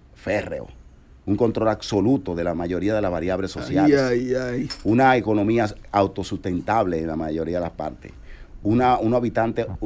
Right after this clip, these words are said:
Speaker 1: eh, eh, rurales en el ochenta por ciento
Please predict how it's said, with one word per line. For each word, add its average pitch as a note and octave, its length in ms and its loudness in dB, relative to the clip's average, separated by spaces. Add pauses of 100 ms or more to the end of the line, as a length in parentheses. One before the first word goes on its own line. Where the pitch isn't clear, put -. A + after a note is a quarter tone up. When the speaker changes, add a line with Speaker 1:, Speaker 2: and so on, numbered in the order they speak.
(140)
Speaker 1:
eh, G2 300 -2
eh, F2+ 240 -2
rurales - 1160 0
en F2 120 -2
el F2+ 120 0
ochenta G2 560 0
por D#2+ 160 -8
ciento D2+ 420 -8